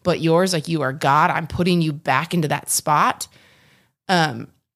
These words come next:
and then it says, "Give us the food that we need." There's where we can ask, like, "Hey, God, I'm building, like, I'm telling, I'm reminding myself of who you are,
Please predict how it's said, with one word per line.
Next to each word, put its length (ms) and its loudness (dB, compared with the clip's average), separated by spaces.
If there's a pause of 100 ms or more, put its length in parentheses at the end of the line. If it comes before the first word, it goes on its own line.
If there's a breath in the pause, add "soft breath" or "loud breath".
(200)
and 100 0
then 20 2
it 100 0
says, 180 0
"Give 180 2
us 140 0
the 160 0
food 280 0
that 140 0
we 80 0
need." 160 0
There's 220 2
where 100 2
we 80 2
can 160 -4
ask, 320 0
like, 120 2
"Hey, 140 2
God, 220 4
I'm 240 4
building, 440 2
like, 220 -2
I'm 200 -2
telling, 320 -2
I'm 120 0
reminding 380 0
myself 320 -4
of 120 -12
who 120 -6
you 220 -6
are, 320 0